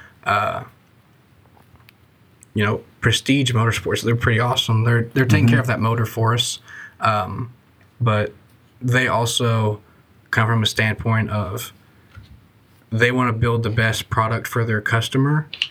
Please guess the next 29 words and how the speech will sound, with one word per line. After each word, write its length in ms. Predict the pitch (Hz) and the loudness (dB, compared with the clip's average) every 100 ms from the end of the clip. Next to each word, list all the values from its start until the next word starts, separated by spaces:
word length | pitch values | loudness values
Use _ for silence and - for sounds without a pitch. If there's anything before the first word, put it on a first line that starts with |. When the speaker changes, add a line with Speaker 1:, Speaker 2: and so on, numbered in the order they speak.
| - _ - - | -10 _ -20 -2
Speaker 1:
and 180 | 110 110 | 0 2
do 120 | 113 | 0
it 60 | |
in 40 | 104 | 0
a 60 | |
timely 340 | 104 110 110 107 | 0 0 2 0
manner. 460 | 104 107 123 147 151 - | 0 0 0 -2 -6 -6
So 160 | - | 0
that's 160 | 113 110 | 0 4
Speaker 2:
Yeah. 140 | 113 | 4
Speaker 1:
really 220 | 113 117 107 | 4 2 -2
a 80 | |
big 300 | 107 113 113 | -2 -2 -4
key 200 | - - 120 | -2 0 2
to 120 | 120 | 2
it. 180 | 123 123 - - - | 0 -4 -16 -20 -6
Um, 320 | 110 107 107 | -4 -4 -6
their 180 | 104 131 | -2 0
business 460 | 131 127 117 113 - | 2 0 0 -2 -2
is 100 | 113 | -2
all 260 | 104 113 | 0 0
focused 460 | 107 113 110 110 - | 0 -2 0 -2 -2
around 560 | 113 107 110 107 107 117 - - _ 127 | -2 0 2 0 -2 -6 -16 -20 _ 0
building 320 | 117 110 107 | 0 2 0
high-performance 640 | - 120 117 - 123 113 | 0 -2 -4 -2 -2 0
engines 380 | 107 107 110 107 | 0 0 2 0
for 180 | - 98 | 0 -4
custom 440 | - 110 107 - 107 | 0 -2 0 -2 0
cars. 540 | 110 107 110 110 - | 0 0 0 -2 -4